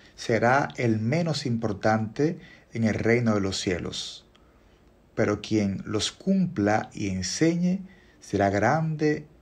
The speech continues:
en el reino de los cielos". Palabra del Señor.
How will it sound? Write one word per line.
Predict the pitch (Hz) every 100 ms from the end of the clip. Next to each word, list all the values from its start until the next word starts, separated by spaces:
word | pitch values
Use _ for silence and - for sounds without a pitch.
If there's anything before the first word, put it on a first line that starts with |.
| -
en | 107
el | 95 90
reino | 95 113 117 110 101 101 -
de | - 107
los | 98 90
cielos". | - 73 - - - - _ _ _ - - _ - - - - _ - -
Palabra | 123 156 165 160 160 160 - -
del | 113 104 143 151 156 147
Señor. | 147 - 143 98 82 80